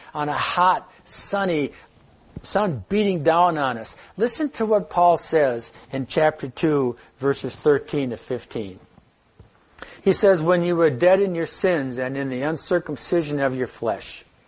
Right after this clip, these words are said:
God made you alive with Christ. He forgave us our sins, canceling the charge of our legal indebtedness which stood against us and condemned us. He's taken it away,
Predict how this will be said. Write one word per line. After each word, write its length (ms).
God 280
made 380
you 220
alive 500
with 200
Christ. 600
He 140
forgave 640
us 200
our 180
sins, 640
canceling 720
the 80
charge 680
of 240
our 140
legal 500
indebtedness 840
which 160
stood 300
against 480
us 240
and 180
condemned 680
us. 420
He's 260
taken 460
it 100
away, 640